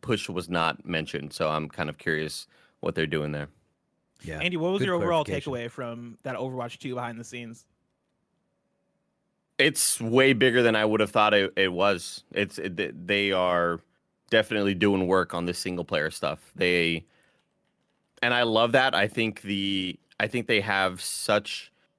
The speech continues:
Speaker 1: a nice roster of characters and a cool world that they've created, and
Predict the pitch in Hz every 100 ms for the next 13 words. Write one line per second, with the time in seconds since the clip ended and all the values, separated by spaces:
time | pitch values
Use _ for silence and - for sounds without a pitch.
0 | _ _ _ _ _ - 98 98 104 101
1 | - 95 95 - - 90 - - 98 101
2 | - 110 107 107 - - 87 85 85 -
3 | - 113 95 90 95 90 92 90 - -
4 | 87 82 87 104 107 113 _ _ _ _
5 | 92 90 87 82